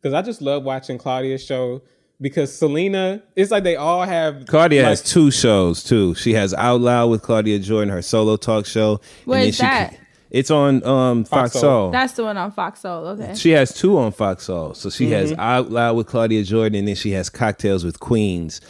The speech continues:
Speaker 2: which is where she's par-, it's a four-person panel where she is the
Speaker 3: Oh, that's
Speaker 2: moderator.
Speaker 3: dope.
Speaker 2: And then it's Selena Johnson, Lisa Ray, and Vivica F-,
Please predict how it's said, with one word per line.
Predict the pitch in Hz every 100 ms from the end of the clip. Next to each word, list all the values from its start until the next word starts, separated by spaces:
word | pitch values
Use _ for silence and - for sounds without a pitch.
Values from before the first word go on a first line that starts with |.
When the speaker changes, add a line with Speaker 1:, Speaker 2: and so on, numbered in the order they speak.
| - -
Speaker 2:
which | 98 92
is | 92 90
where | 95
she's | - 104 -
par-, | - -
it's | 98 92
a | 87 -
four-person | 113 104 - 101 - 85
panel | - 101 90 85
where | 78 76
she | - 113 104 101 92
is | 90
the | 87
Speaker 3:
Oh, |
that's | 92
Speaker 2:
moderator. | 95 92 90 92 87 90 90
Speaker 3:
dope. | - _ _
Speaker 2:
And | 95 98
then | 101
it's | 95 -
Selena | 104 98 107 104
Johnson, | 92 101 98 90 95 90
Lisa | 95 90 98
Ray, | 92 92 85
and | 85
Vivica | 90 87 87
F-, | 82